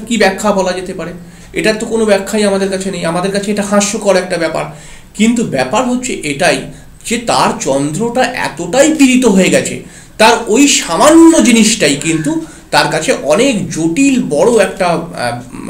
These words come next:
সমস্যা বলে মনে হচ্ছে। তো এই ধরনের ছক যদি কোনো জাতকের থাকে বা কোনো জাতিকার থাকে, তাহলে কিন্তু, আহ, আমি অবশ্যই বলবো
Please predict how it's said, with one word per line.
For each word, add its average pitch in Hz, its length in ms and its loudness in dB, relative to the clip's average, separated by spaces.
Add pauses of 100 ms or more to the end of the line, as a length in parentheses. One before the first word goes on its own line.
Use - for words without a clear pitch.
(180)
সমস্যা 160 480 -4
বলে 156 200 0
মনে 143 220 -2
হচ্ছে। 127 400 -8 (1500)
তো - 240 -2
এই 320 260 2
ধরনের 254 540 2
ছক - 420 2 (420)
যদি 185 240 0
কোনো 233 300 -4
জাতকের 190 680 -2 (400)
থাকে - 460 -4 (400)
বা - 80 -4
কোনো 240 240 -2
জাতিকার 190 680 -4
থাকে, 147 300 -10 (400)
তাহলে 160 320 -6
কিন্তু, 151 400 -8 (500)
আহ, 117 100 -12 (320)
আমি 190 240 -6
অবশ্যই 147 460 -6
বলবো 127 380 -6